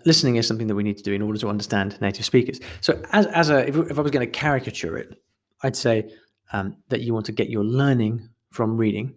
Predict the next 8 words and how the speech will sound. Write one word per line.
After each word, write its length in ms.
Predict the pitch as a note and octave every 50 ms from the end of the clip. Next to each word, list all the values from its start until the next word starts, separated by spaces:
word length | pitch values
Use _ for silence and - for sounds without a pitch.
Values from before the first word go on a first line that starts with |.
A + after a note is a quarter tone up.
| _ _ _ _ _ _ _ _ _ _ _ _ _ _ _ _ _ _ _ _ _ _ _ -
and 240 | B2 A#2 A2+ A2+
your 240 | A2+ A#2 A2 G#2+ G#2+
listening 320 | B2+ D3 - - B2 G#2 G#2
practice 520 | - G2 - - - - G#2 - - - _ _ _ _ _ - -
from 240 | - A2 G2 G2 -
listening. 460 | B2 A#2+ G#2+ - - - - - - _ _ _ - - - _ _ _ _ _ _ -
That 140 | D3+ D3 C#3
is 200 | C3 B2 A#2+